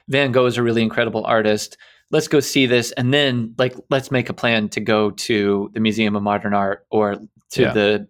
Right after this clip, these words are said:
Speaker 1: the, uh, Orsay Museum in Paris or something and, like,
Speaker 2: Right,
Speaker 1: really,
Speaker 2: right.
Speaker 1: really experience the painting,"
Speaker 2: Yeah.
Speaker 1: right?
Speaker 2: And that makes sense. The, to me, I think that that line was sort of strange as well, because I agree with you.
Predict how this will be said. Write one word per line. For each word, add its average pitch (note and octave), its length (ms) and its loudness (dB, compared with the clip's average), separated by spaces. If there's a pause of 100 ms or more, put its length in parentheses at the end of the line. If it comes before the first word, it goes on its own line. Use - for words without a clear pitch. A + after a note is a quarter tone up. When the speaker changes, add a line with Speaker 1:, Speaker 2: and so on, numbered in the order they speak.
Speaker 1:
the, G#2 340 -4
uh, G2 280 -6
Orsay G#2+ 380 -2
Museum G#2 400 -2
in G2+ 80 -6
Paris G2+ 380 -6
or A#2+ 60 -10
something G2+ 360 -8
and, G2 80 -6
like, F#2+ 160 -6
Speaker 2:
Right, A2 100 -10
Speaker 1:
really, G#2+ 480 2 (120)
Speaker 2:
right. C2+ 180 -8 (200)
Speaker 1:
really B2 500 2
experience - 580 -10
the - 80 -16
painting," - 420 -18 (180)
Speaker 2:
Yeah. - 140 -4
Speaker 1:
right? G2+ 180 -10 (560)
Speaker 2:
And B2 140 -4
that A#2 100 2
makes E2+ 180 -2
sense. - 280 -10 (760)
The, G#2+ 460 2
to - 100 -2
me, A#2+ 400 2
I E2+ 100 2
think G#2 200 -2
that F2 280 -2
that F#2 180 -2
line F2 280 0
was E2+ 120 -2
sort F2 140 -2
of E2 80 -6
strange D#2+ 300 -4
as D#2 100 -8
well, D#2 220 0
because E2+ 260 -6
I F2+ 80 2
agree E2+ 300 -2
with F#2 240 -4
you. D#2 260 -6